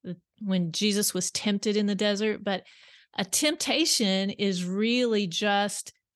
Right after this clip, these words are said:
a question that we wrestle with in our mind. Like, "Oh, I've got this opportunity. Am I gonna do that? Am I not gonna do it? Would it be worth it? Would it not be worth it?"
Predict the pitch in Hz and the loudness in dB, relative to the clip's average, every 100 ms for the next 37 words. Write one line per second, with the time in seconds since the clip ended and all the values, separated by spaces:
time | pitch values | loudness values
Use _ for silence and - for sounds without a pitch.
0 | _ - - - - 214 208 - 180 175 | _ -10 -8 -4 0 2 2 0 0 0
1 | 175 180 180 180 180 - 170 170 175 175 | 0 0 2 2 0 -2 -2 -2 -2 -2
2 | 165 170 160 - - 170 _ _ _ _ | 0 0 -2 -4 -8 -12 _ _ _ _
3 | - 160 190 262 277 220 233 226 208 214 | -4 -4 0 0 2 2 0 0 2 2
4 | 208 196 - 240 247 240 240 240 208 175 | 0 -2 0 2 2 2 2 0 0 -2
5 | 165 165 196 254 247 233 220 220 190 160 | -4 -4 -2 0 2 2 2 2 0 0
6 | 185 214 214 214 208 190 208 202 196 196 | 0 0 0 0 0 0 0 0 2 0
7 | - 185 - 185 175 202 226 220 226 214 | 0 -6 -4 -4 -2 0 2 0 0 -2
8 | 175 175 - 185 208 220 - 208 202 196 | -2 -6 -4 0 2 0 0 0 0 0
9 | 202 196 - | 0 -4 -4